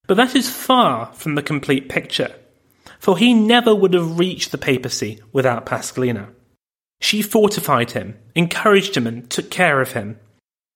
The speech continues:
She went from managing a papal nuncio's household to, essentially, running the Vatican. Her influence had its limits, but it was extensive,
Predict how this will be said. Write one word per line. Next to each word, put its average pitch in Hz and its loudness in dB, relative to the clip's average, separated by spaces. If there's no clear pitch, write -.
She 208 2
went 208 2
from 185 2
managing 196 2
a 180 2
papal 190 2
nuncio's 175 2
household 151 -2
to, 170 -2
essentially, 170 -2
running 175 2
the 165 4
Vatican. 135 -4
Her 180 -4
influence 220 2
had 175 -2
its 240 -4
limits, - -6
but 175 4
it 156 2
was 185 4
extensive, 156 -2